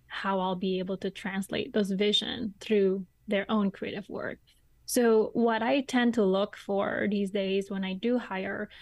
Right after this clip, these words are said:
designer is to really look at what style their design is, 'cause you can really tell for some, you know, different creatives and designers, they have their unique way of, um,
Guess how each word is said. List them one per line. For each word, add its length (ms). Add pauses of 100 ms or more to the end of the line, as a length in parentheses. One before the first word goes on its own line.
(220)
designer 640
is 180
to 140
really 260
look 260
at 300
what 340
style 640 (300)
their 200
design 520
is, 500 (540)
'cause 160
you 100
can 160
really 240
tell 560
for 280
some, 480
you 100
know, 100
different 400
creatives 520
and 260
designers, 580
they 140
have 400
their 120
unique 460 (400)
way 460
of, 520
um, 380